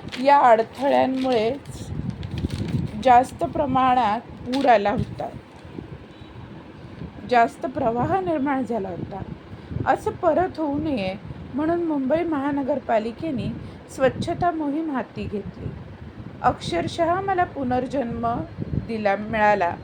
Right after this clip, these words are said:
अशा मोहिमांमुळे. पण मित्रांनो, तुम्हाला सांगू का, माझ्या प्रवाहामुळे सव्वीस जुलै दोन हजार पाचमध्ये जी हानी झाली, त्यामुळे मला खूप, खूप, खूप वाईट वाटलं.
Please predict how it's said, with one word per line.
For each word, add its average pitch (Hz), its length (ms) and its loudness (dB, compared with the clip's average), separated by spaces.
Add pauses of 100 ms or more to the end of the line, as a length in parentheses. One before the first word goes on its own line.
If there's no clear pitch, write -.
(140)
अशा 330 240 0
मोहिमांमुळे. 196 720 -4 (720)
पण 370 120 0
मित्रांनो, 254 680 0
तुम्हाला 311 400 -2
सांगू 254 380 -4
का, 202 320 -6 (460)
माझ्या 254 340 2
प्रवाहामुळे 294 720 0
सव्वीस 247 560 -2
जुलै 254 280 -2
दोन 208 280 -4
हजार 226 280 0
पाचमध्ये 220 920 -2 (600)
जी 330 200 2
हानी 247 420 -2
झाली, 226 360 0 (400)
त्यामुळे 302 260 -2
मला 370 220 0 (160)
खूप, 392 160 0 (160)
खूप, 370 120 -4 (200)
खूप 392 160 0 (100)
वाईट 220 320 2
वाटलं. 214 380 -8